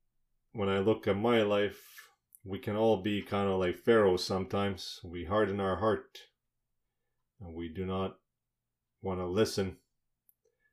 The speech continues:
to the wo-, voice of God, to his instruction. And may,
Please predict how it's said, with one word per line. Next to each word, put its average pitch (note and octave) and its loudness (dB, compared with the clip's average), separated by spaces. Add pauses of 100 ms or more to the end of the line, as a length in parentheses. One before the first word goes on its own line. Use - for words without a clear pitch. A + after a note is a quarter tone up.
(200)
to F2 -12
the F2 -2
wo-, F#2 -2
voice G2+ 2
of F2 -4
God, F#2 0 (300)
to F#2+ -4
his E2 -2
instruction. F#2 -4 (880)
And E2+ -14
may, F2+ -4